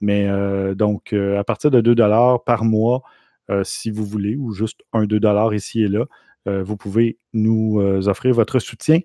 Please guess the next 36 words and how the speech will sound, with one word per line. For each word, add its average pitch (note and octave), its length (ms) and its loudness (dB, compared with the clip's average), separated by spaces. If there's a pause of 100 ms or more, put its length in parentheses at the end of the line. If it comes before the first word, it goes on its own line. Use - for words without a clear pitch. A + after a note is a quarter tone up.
(380)
Et F#3 240 6
en C3 80 4
retour, D3+ 480 6
bien, B2 260 4
vous G#2 140 -4
pouvez A2 240 -2
avoir, A#2 480 2
euh, G2 160 0
des A#2 340 -2
épisodes B2 300 -4
exclusifs, A#2+ 640 -4 (380)
euh, G#2 180 -4
une C3+ 160 0
critique - 400 -8
photo C#3+ 400 -2
de C3 80 0
notre G#2+ 320 -2
part, E3 400 0 (340)
un A2 140 -2
cours E3+ 260 -2
photo C#3+ 460 -2
en B2 140 0
privé, A2+ 580 -6
euh, F#2+ 320 -4
avec F#2+ 260 -8
nul A2 140 -2
autre C3+ 280 -4 (120)
que B2+ 80 2
moi-même, B2+ 640 0 (440)
et, A2+ 360 2
euh, A2 300 0
beaucoup C3+ 240 -8
plus. - 420 -8
Euh, G#2 460 0
vous G2 160 -10
pouvez A#2+ 500 -8